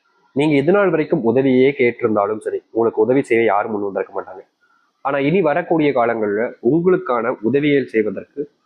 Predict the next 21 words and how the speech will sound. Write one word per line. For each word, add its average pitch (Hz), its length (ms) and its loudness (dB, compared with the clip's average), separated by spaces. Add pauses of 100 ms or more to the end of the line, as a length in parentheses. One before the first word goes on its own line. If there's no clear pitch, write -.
(260)
நெருக்கமா 170 420 -2
இருக்கக்கூடிய 123 440 0
நபர்களே 107 360 0
வந்து 101 240 -4
உதவி 95 220 -6
செய்வாங்க. 90 380 -18 (1200)
நண்பர்கள், 165 540 0
புதுமுக 160 360 2
நண்பர்கள் 131 400 0
எல்லாம் 113 260 2
அறிமுகமாவாங்க. 98 680 -2 (800)
நீங்க 120 180 -2
ரொம்ப 127 260 0
காலமா 151 300 0 (100)
ஆசைப்பட்டிருக்கக்கூடிய 120 840 -2 (480)
சில 131 220 -4
விஷயங்கள்ல 113 500 0 (560)
உங்களுக்கு 185 480 0
உதவிகரமாக 131 640 0
இருந்து 110 460 -2
அனைத்திலுமே 123 540 -2